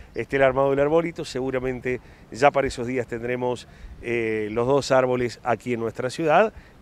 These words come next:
en las dos plazas principales o en las menos más visitadas, claro está, eh, Plaza Olmos y Plaza Roca.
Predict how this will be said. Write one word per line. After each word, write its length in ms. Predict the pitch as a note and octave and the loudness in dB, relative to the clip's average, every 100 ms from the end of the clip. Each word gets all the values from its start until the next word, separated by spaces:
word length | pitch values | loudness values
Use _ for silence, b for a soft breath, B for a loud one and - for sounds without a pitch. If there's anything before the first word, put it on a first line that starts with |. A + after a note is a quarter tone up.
| - | 0
en 120 | F#3+ | 4
las 120 | D#3+ | 4
dos 100 | C#3 | 4
plazas 300 | C#3+ C3+ C3 | 2 0 -2
principales 760 | A#2+ A#2 A#2+ D3 C3+ B2 A#2 B B B - | -6 -8 -4 2 4 2 -2 B B B 0
o 80 | |
en 40 | C3+ | 2
las 80 | C3 | 4
menos 220 | C#3+ B2 | 2 2
más 140 | C3 | 2
visitadas, 500 | A#2+ A#2+ A#2 C3 A#2+ | 0 -4 0 2 2
claro 220 | A#2 A#2 | -2 -4
está, 320 | A2 B2 B2 B B B - | -2 2 2 B B B -6
eh, 360 | A#2 A#2 A2 G#2 | -4 -2 -2 -2
Plaza 280 | C3+ - A#2+ | -2 0 0
Olmos 300 | B2 A2+ G#2+ | 0 -2 -10
y 60 | |
Plaza 260 | G#2 G#2 - | -10 -12 -12
Roca. 300 | F2 - | -14 -16